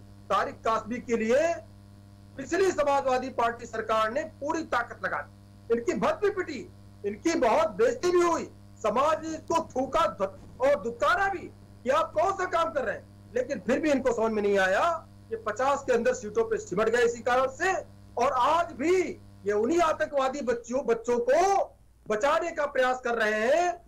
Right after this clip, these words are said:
और कह रहे हैं कि मुस्लिम आतंकवादी बच्चों को फंसाया जा रहा है,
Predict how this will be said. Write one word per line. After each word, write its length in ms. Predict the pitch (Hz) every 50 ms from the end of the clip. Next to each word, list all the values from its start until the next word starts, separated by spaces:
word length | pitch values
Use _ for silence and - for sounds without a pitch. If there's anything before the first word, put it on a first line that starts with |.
| - - - 226
और 140 | 240 262
कह 240 | 262 - 269 247 247
रहे 340 | 254 240 240 247 247 277 320
हैं 260 | 349 349 349 339 - - - - - -
कि 80 | - 269
मुस्लिम 560 | 262 277 302 - - 311 330 349 339 294 294
आतंकवादी 760 | 277 262 262 262 - 277 277 - 262 247 247 240 233 233 285 269
बच्चों 400 | 226 247 226 - - 247 247 240
को 180 | 240 - 254
फंसाया 540 | 254 254 - 220 214 202 208 233 254 254 247
जा 180 | 240 196 220 208
रहा 240 | 196 196 180 170 160
है, 120 | 151 135